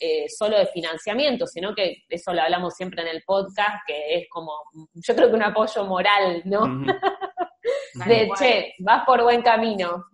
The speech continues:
Speaker 1: seguí", o "Ya está, no, hay que pa-, hay que hacer vuelta de página". Pero bueno, lo interesante fue que en dos mil dieciocho nos propusimos hacer un evento, ¿no? Antes de que termine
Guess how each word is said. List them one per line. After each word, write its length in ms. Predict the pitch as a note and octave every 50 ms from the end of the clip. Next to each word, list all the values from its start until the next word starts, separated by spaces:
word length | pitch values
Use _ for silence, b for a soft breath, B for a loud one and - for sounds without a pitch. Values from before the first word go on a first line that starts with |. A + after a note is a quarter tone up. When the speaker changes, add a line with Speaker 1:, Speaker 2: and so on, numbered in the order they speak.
| _ F#3+ F#3+
Speaker 1:
seguí", 540 | - - A3 A3+ A#3+ A#3+ A#3 G#3 F3+ - -
o 260 | F#3 F3+ F3+ F3+ F3+ F3 F3
"Ya 80 | A3 G#3
está, 280 | - G#3+ F#3+ E3+ D#3+ E3
no, 300 | F#3 F#3+ F3+ E3+ D#3 - - _ D#3+ D#3 - - -
hay 100 | E3+ F3+
que 100 | - F#3+
pa-, 140 | F3+ E3 - D#3 E3
hay 100 | F3 F3
que 100 | F3+ F3
hacer 300 | F3 - F3 F3 E3 E3 D#3+ D#3+ D#3+ D#3+ D3+ _ _ _ _ _ _ -
vuelta 260 | - F3+ F3 F3+ F3+
de 80 | E3+
página". 380 | E3+ E3 D#3+ - - D#3 D3 - _ _ _ _ _ _
Pero 160 | - A3 A#3+ C4+
bueno, 180 | C#4 B3+ A#3+
lo 80 | A3+ A#3
interesante 680 | A#3 A3 A#3 A#3 A#3+ A#3+ - E4+ D#4+ D#4 C#4 D4+ D4+
fue 140 | - B3+ A#3
que 60 | - G#3
en 80 | G#3 G3
dos 120 | G3 G3+
mil 160 | G#3+ A#3 A#3+
dieciocho 640 | A#3 B3+ B3+ B3+ C4 C4+ C#4 C#4 C#4 C#4 D#4 C#4+ C#4+
nos 180 | C4 G#3+ G#3
propusimos 580 | - F#3+ F#3+ F#3+ G3 G3+ G3 - A#3+ B3 B3 - G3
hacer 200 | F#3 - G#3+ A3
un 80 | G#3+
evento, 680 | G3 G3+ G#3+ B3 B3+ B3+ B3 A#3+ A#3 - B3 B3+ C#4 D#4+ D#4+ G#3+
¿no? 120 | G3 G3+
Antes 280 | G#3 G3 F#3+ F#3+ F#3+ F3
de 100 | E3+ -
que 80 | D#3+
termine 680 | D#3+ - D#3+ E3+ F3+ F#3+ F#3+ F#3 F#3 F3 E3 D#3+ -